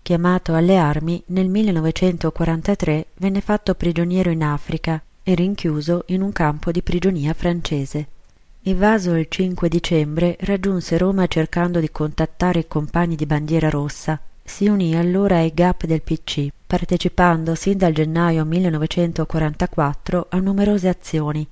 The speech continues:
tra le quali l'attacco al cambio della Guardia Regina Celi, lanciando con altri quattro compagni due granate che erano state custodite nei sottoscala dell'ospedale Santo Spirito.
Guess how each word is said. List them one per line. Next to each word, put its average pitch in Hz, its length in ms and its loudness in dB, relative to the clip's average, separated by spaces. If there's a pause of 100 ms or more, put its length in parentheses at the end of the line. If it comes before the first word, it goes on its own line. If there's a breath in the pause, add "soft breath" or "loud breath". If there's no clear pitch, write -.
tra - 160 0
le 170 160 2
quali 160 520 2
l'attacco 185 580 0
al 160 120 2
cambio 185 360 0
della 156 180 0
Guardia 170 460 2
Regina 156 420 0
Celi, 151 420 -2 (200)
lanciando 170 840 0
con 165 160 -2
altri 165 340 0
quattro 180 440 0
compagni 165 800 -2
due 196 260 2
granate 160 800 0
che - 100 -4
erano 160 200 -2
state 170 380 -2
custodite 160 720 -2
nei 160 120 -2
sottoscala 160 760 -2
dell'ospedale 170 640 -2
Santo 165 320 -4
Spirito. 147 600 -6